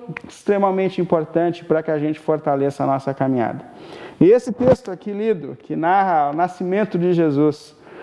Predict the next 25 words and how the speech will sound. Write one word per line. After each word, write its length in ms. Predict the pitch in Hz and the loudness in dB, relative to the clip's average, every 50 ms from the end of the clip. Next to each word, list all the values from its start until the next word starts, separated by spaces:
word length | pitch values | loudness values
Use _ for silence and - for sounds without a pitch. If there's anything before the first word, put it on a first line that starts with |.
| - - - | -16 -2 2
é 120 | 156 165 | 2 2
mais 340 | 175 190 208 233 240 214 226 | 4 4 2 2 2 2 -2
um 140 | 226 226 208 | -4 -4 -4
ponto 480 | 190 - - 220 226 233 202 214 208 | -4 2 2 2 2 2 -2 -4 -6
de 100 | 170 180 | -6 -6
vista 400 | 170 151 165 190 202 190 - - | -6 -6 -4 -4 -4 -4 -4 -2
a 40 | 170 | -2
respeito 580 | 170 170 160 - - - 170 175 175 175 170 165 | -2 -2 -4 -4 -2 0 0 2 2 0 -4 -4
do 100 | 165 160 | 0 0
nascimento 720 | 160 160 160 - - 151 151 147 151 156 151 151 - 135 | 0 0 0 -2 -2 -2 0 2 2 0 0 -2 -4 -4
de 120 | 139 139 | -2 0
Jesus. 640 | 139 143 131 120 113 110 110 123 - - - - - - - - - - - | 0 0 0 0 -2 -4 -4 -4 -6 -10 -18 -20 -20 -20 -20 -20 -20 -8 -2
É 80 | - 147 165 | 0 0 2
mais 280 | 180 196 226 247 226 | 4 4 4 4 2
uma 140 | 226 220 214 | 0 -2 0
maneira 460 | 214 208 196 190 196 202 202 202 190 | 0 0 0 0 0 0 0 0 0
que 120 | 190 - 170 | -2 -4 -8
foi 360 | - - 190 196 196 185 165 | -2 0 2 4 4 2 2
revelado 720 | 156 185 185 175 170 165 151 143 147 160 175 180 151 147 | 2 2 2 4 4 4 4 4 4 4 4 2 0 -2
ou 80 | 151 143 | -4 -4
transmitido 800 | - 156 165 165 147 151 151 143 - - - 170 180 170 147 147 | -2 -2 -2 0 0 -2 -2 -4 -4 -6 0 0 0 2 2 0
o 20 | |
nascimento 600 | 143 147 151 147 - 156 135 139 143 139 135 - 127 | 0 0 -2 -4 -2 0 0 2 2 0 -2 -2 -2
de 80 | 123 | 0
Jesus. 560 | 127 127 117 107 113 110 104 - - - - | 2 2 2 0 -2 -4 -6 -6 -10 -16 -20